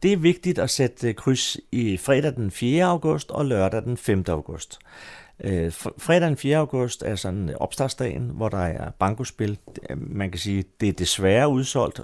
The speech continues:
Øh, vi siger jo som arrangører, det er godt, det er udsolgt, men, øh, men der er garanteret flere, der gerne vil være med. Men, øh, men det har, øh,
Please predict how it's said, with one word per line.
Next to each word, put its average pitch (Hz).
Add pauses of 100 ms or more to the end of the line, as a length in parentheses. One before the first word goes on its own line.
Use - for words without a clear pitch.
Øh, 92
vi 110
siger 110
jo 95
som 90
arrangører, 82
det -
er -
godt, 101
det 151
er 135
udsolgt, 120 (440)
men, 107
øh, 95
men 101
der 107
er 104
garanteret 92
flere, 98
der 101
gerne 90
vil 98
være 80
med. 85
Men, 85
øh, 85
men 95
det 117
har, 110
øh, 87